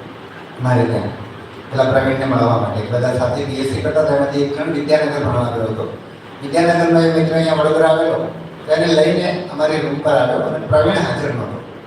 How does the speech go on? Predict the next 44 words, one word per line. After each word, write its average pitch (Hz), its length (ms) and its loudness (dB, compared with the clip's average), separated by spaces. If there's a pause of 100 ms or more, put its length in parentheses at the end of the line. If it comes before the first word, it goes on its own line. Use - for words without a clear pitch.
(540)
એટલે 156 220 2
હું 170 100 4
એને, 165 520 0 (800)
અ, 123 280 4
ચા 147 260 4
પીવા 143 180 4
માટે 139 220 2
લઈ 127 220 -2
ગયો - 420 -2 (280)
અને 151 160 -2
મેં 160 420 2
કીધું 170 160 -2
કે - 60 4
આ - 200 4
પરીક્ષા 139 220 -2
તો 143 200 -2
બહુ 143 80 2
અઘરી 127 340 0
હોય 135 100 0
છે, 127 220 -4
અંગ્રેજીમાં 127 560 -4
થાય 117 240 0
છે, 120 160 -6
એમાં 117 160 -6
તો 120 60 -6
ગ્રુપ 120 240 -8
ડિસ્કશન 113 400 -8
હોય 107 100 -10
છે. - 840 -18
અને 311 120 -4
કે 208 100 0
આ 190 180 2
પરીક્ષામાં 185 400 -2
કોઈ 180 200 0
દમ - 100 2
નથી. - 440 -2 (420)
પહેલી 160 240 4
વાર 170 140 4
આપતો - 200 0
હતો - 220 -4
પરીક્ષા, - 300 -6 (500)
અંગ્રેજી 156 340 0
આવડતું 143 380 0
નહોતું, 117 460 -6